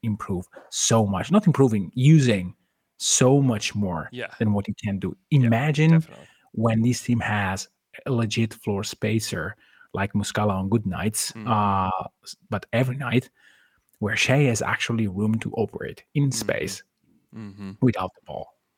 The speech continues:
Speaker 1: I mean, Giddey will find them. And there were moments where you can clearly see the Rockets not being hundred percent defensively. Shai can kill them.
Speaker 2: Yeah.
Speaker 1: And, and it was working. But yeah, those numbers are starking. Like, this is clearly different.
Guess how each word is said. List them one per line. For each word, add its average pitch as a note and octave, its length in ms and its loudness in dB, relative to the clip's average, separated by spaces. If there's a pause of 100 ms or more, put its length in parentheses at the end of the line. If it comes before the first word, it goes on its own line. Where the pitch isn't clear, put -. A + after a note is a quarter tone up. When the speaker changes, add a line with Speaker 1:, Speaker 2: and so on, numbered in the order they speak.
Speaker 1:
I B2+ 60 2
mean, A2+ 300 0 (460)
Giddey E3+ 220 8
will D3 240 4
find A#2 360 -2
them. D2 160 -12 (200)
And A2+ 100 -2
there A2+ 60 4
were A2 100 2
moments G#2+ 640 2 (180)
where G#2+ 160 0
you G#2 60 0
can G#2 140 -2
clearly B2+ 260 2
see A2+ 200 0
the G2+ 80 -2
Rockets G2+ 400 -4
not G#2 240 -6
being G2+ 200 0
hundred G2+ 220 0
percent G2 340 -6 (120)
defensively. G#2+ 760 0 (240)
Shai C#3 300 0
can A2 260 -2 (100)
kill C3+ 360 2
them. - 240 -12 (320)
Speaker 2:
Yeah. G#2+ 220 -12 (580)
Speaker 1:
And, G2+ 560 -4
and A#2 80 0
it A2+ 80 -2
was G#2 120 -4
working. A2 380 -6 (240)
But B2 100 2
yeah, B2+ 200 2
those B2+ 320 4
numbers A#2+ 320 -2
are F#2+ 320 -6 (180)
starking. - 500 -4 (200)
Like, G2 300 -6
this C3 180 2
is - 160 -6
clearly A#2 540 0
different. - 360 -8